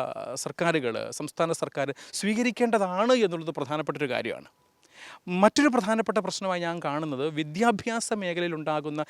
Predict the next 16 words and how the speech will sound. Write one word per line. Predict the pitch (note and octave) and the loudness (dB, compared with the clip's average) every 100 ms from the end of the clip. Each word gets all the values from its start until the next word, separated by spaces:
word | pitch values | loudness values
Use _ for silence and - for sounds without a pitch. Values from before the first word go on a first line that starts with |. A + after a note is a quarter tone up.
| - C3 | -4 0
രാഷ്ട്ര-, | C3+ D#3 - - | 2 0 -4 -4
അനിയന്ത്രിതമായ | D#3+ F#3 B3 C#4 C#4+ C#4+ A#3+ F#3 D#3 C#3+ | 0 4 6 8 8 6 6 4 0 0
രാഷ്ട്രീയം, | C3 C#3 - - A2+ E2+ _ _ _ - - | 0 -4 -6 -8 -10 -12 _ _ _ -4 0
ക്യാമ്പസ് | F3+ G#3 A#3+ B3 - | 2 4 4 2 0
രാഷ്ട്രീയം | G3+ - F#3+ F3+ | -4 -2 -2 0
വേണ്ട | D3 D#3 F#3 G#3+ | 2 2 2 0
എന്നൊന്നും | F3+ D3 C#3+ | 0 -2 -4
നമ്മൾ | C#3 B2 | -4 -4
പറയുന്നില്ല. | A2 G#2+ G#2+ - - - _ - - | -4 -4 -8 -10 -16 -18 _ -20 2
മറിച്ച്, | F#3 G#3 - D3 C#4+ - _ - - - | 4 4 0 -2 -6 -16 _ -20 -20 -12
ആ, | - - | -10 0
അനിയന്ത്രിതമായ | F3+ G3+ C4 C4+ C#4 C#4 C4 G3+ F#3 | 4 8 8 6 4 4 4 4 2
രീതിയിൽ, | E3 D3+ C#3+ B2+ G#2+ C#3 - _ _ _ | 2 0 0 0 -2 -4 -10 _ _ _
ആ, | - C3+ C3 B2+ B2+ B2 B2 B2 B2 | -8 -4 -2 0 -2 -2 -4 -6 -4
വിദ്യാർത്ഥി | D#3 F3 A#3 A#3+ B3 B3+ | -2 2 6 6 4 2
രാഷ്ട്രീയം | G#3 F#3+ - - F3 F3 F3 | 2 0 -4 -4 0 0 -2